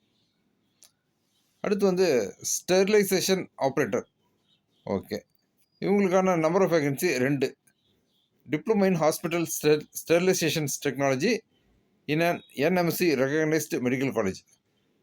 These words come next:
So, வந்து அந்த அங்கீகரிக்கப்பட்ட கல்வி நிறுவனத்துல diploma in sterilization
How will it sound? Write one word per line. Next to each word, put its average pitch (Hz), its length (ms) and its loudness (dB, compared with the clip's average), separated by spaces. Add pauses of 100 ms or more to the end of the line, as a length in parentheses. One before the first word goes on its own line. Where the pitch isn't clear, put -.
So, 165 140 -2
வந்து 160 420 4
அந்த 107 420 2
அங்கீகரிக்கப்பட்ட 135 640 0
கல்வி 123 260 -2
நிறுவனத்துல 110 580 -2 (560)
diploma 170 480 0
in 285 240 -2
sterilization 160 920 0